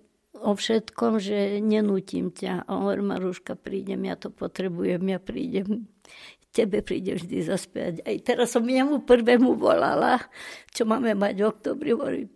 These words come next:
„Marka, tebe je o polnoci.“ Lebo dvakrát sme mali zrušené vystúpenie kvôli tém-, tej pandémii a tomu všetkému. No, to uvidíme tak do trojice <laughs> najlepšie,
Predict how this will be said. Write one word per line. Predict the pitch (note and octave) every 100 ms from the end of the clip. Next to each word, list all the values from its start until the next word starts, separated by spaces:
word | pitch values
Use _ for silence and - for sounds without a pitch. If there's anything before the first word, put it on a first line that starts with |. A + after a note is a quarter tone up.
| _
„Marka, | - A3+ - G3+ F3 G#3 _ _ _ -
tebe | A#3+ A3
je | B3+
o | D#4+ G#3+
polnoci.“ | - A3 A#3+ G#3 G3 - E4+ - _ _ _ - - - - _ _
Lebo | G3+ G3+ A3
dvakrát | G#3 A#3+ A#3 G#3+
sme | G#3+ A3
mali | G#3+ G#3+ A3
zrušené | G3+ G#3+ A3 A#3+ A3+ E3+ D#3 - _ _ _ _ _ _ - - - _ -
vystúpenie | F3+ F3+ - F#3+ G3+ G3+
kvôli | G3 G#3 G3 F#3+
tém-, | - G3 - - _ - _ _ -
tej | A#3
pandémii | - - G3+ G3+ G#3 A3 -
a | F#3+
tomu | - G3
všetkému. | F#3+ - E3+ - G#3 G3+
No, | G3 F#3+ F#3+ F3+ _ _ _ _
to | - F#3+
uvidíme | G3 G#3 G#3+ G#3+ G3+
tak | G3+ G3
do | F3+ G3
trojice | F#3+ G3+ G#3+ - G3+ F#3+
<laughs> | A3+ G#3 A3
najlepšie, | A3 A3+ - F#3